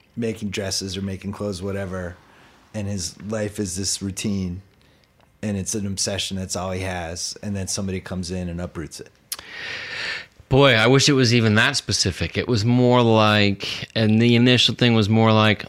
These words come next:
Speaker 2: man and woman, you know, this kind of thing. Like,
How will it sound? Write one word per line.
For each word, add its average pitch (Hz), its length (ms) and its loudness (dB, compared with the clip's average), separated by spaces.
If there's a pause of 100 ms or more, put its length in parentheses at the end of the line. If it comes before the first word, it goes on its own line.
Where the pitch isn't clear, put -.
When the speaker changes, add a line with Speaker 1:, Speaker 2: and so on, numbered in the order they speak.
(120)
Speaker 2:
man 110 480 4
and 107 400 4
woman, 90 500 2 (840)
you 95 160 -2
know, 85 320 -2 (200)
this 107 140 0
kind 92 280 -2
of 85 80 -6
thing. 82 320 -4
Like, 80 280 -4